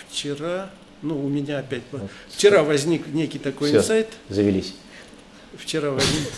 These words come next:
Speaker 2: <laughs>
Speaker 1: возник некий такой инсайт, когда, по-моему, Александр его звали, вот мужчина говорил там про ум, вы ещё сказали ему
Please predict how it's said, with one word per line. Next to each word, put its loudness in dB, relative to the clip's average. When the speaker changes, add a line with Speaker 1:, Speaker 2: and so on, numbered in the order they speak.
Speaker 2:
<laughs> -12
Speaker 1:
возник 0
некий -4
такой -6
инсайт, -4
когда, -6
по-моему, -2
Александр -6
его -6
звали, -6
вот -10
мужчина -4
говорил -6
там -10
про -6
ум, -2
вы -4
ещё -6
сказали -6
ему -6